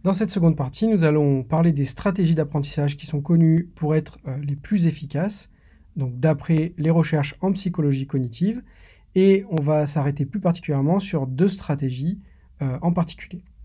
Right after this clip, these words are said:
Et donc pour commencer, euh, je vous propose tout de suite une petite expérience, comme, euh, la dernière fois lors du premier cours magistral.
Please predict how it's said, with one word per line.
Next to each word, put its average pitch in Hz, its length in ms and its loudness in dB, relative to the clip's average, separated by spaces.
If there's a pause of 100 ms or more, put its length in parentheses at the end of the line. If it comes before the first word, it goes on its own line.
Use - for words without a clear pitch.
(680)
Et 165 60 -2
donc 147 140 2
pour 226 160 -6
commencer, 214 560 0
euh, 151 160 -6
je 143 100 -2
vous 196 160 -4
propose 165 400 -4
tout - 100 -6
de 170 60 -4
suite - 460 -4
une 269 160 0
petite - 260 -6
expérience, 143 840 -4 (160)
comme, 180 300 4
euh, 135 340 -4
la 127 140 -4
dernière 135 340 0
fois 185 180 0
lors 143 140 2
du 131 100 -6
premier 135 260 0
cours 131 240 -6
magistral. 127 600 -4